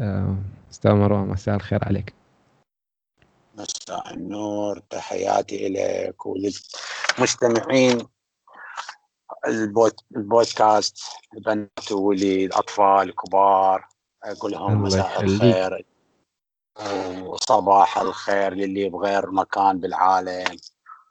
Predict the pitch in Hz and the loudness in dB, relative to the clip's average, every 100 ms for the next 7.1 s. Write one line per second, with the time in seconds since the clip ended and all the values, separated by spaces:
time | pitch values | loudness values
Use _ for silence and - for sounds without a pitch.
0 | - 92 - 95 95 98 - 98 98 - | -8 -6 -2 0 0 0 -2 -10 -10 -8
1 | - 95 95 92 - _ 92 95 95 95 | -6 -4 -4 -8 -12 _ 2 2 2 -4
2 | - 95 87 85 - - 98 92 92 - | -4 -2 -2 -4 -6 -2 -2 -2 -6 -2
3 | 101 92 92 95 - 110 - - 104 110 | -2 0 -4 -4 0 -2 -2 -2 2 2
4 | 110 104 _ _ - _ _ 101 95 95 | 2 -2 _ _ -20 _ _ -6 -4 -2
5 | 95 95 113 104 101 98 98 - 104 92 | -4 0 4 4 4 2 0 -6 -4 -2
6 | 101 98 - _ _ _ 98 - - - | -2 -4 -8 _ _ _ _ -20 -20 -18
7 | - | -18